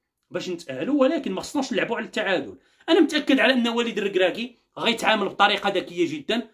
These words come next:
غيوجد اللقاء باحسن تشكيله، وان شاء الله اليوم الخميس المقبل نكونوا واجدين ونكونوا حاضرين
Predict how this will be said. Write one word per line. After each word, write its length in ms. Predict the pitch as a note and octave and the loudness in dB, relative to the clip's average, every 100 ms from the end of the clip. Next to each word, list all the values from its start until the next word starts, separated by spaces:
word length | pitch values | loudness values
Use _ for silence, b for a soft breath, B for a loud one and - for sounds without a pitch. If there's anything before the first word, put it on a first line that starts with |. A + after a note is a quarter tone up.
| b b | b b
غيوجد 540 | D3 A#3 A3 D#3 A3+ G#3 | 0 2 2 0 -2 -2
اللقاء 460 | A3 A3 A3+ A#3 | -2 0 4 2
باحسن 580 | - - - - C#4 - - _ _ _ _ _ _ _ | 2 -10 -8 0 0 0 -6 _ _ _ _ _ _ _
تشكيله، 540 | - - - A3 F#3+ C4+ | -4 -2 0 0 0 0
وان 240 | C4+ D#4+ | 2 4
شاء 280 | C4+ C4 F3+ | 6 2 2
الله 360 | F3+ A3 A3+ - _ | 2 2 0 -6 _
اليوم 240 | D#3+ A3+ C4 | -4 4 4
الخميس 400 | B3+ G3+ G3 - | 4 -2 -2 -4
المقبل 460 | E3+ E3 D#3 A3+ - _ _ D3+ | -4 -4 -4 -6 -8 _ _ -10
نكونوا 300 | D3 A#3+ A3+ | -2 0 2
واجدين 420 | F#3 C3+ F3 E3 | 0 0 -4 -2
ونكونوا 280 | E3+ E3+ E3+ | -4 -4 -6
حاضرين 520 | F3 E3 D3 G3 | -4 -4 -2 -4